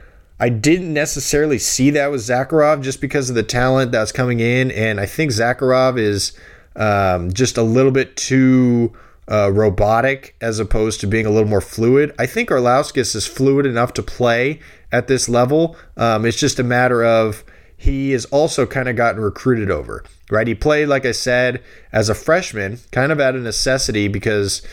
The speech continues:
of injuries, and there just wasn't a whole lot of depth at the guard spot and on the wing. But then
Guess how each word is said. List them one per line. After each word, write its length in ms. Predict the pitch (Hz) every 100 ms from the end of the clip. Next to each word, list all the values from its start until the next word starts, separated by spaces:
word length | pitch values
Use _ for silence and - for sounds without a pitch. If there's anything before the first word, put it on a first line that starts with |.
| - - -
of 300 | 101 98 98
injuries, 640 | 131 131 123 131 127 123 110
and 100 | 101
there 140 | 104
just 280 | 90 123 -
wasn't 280 | 120 117 110
a 40 |
whole 160 | 107 113
lot 180 | 110 101
of 100 | 85
depth 280 | 110 110
at 100 | 101
the 60 | 95
guard 360 | 90 101 113 110
spot 400 | - 104 110 104
and 140 | 101
on 120 | 98
the 80 | 92
wing. 440 | 101 139 113 98 - _ - - _ - - - -
But 180 | - 113
then 360 | 143 135 127